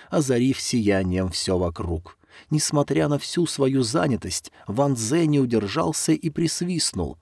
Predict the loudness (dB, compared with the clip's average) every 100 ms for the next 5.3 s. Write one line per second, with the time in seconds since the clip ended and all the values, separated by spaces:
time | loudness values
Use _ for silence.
0 | _ -4 -4 -14 -2 4 4 4 2 4
1 | 4 4 0 0 -2 -8 -14 _ _ _
2 | -2 2 2 0 0 2 0 0 -2 0
3 | 0 -2 0 0 0 0 0 2 2 2
4 | 4 4 4 2 0 0 0 0 0 0
5 | 2 2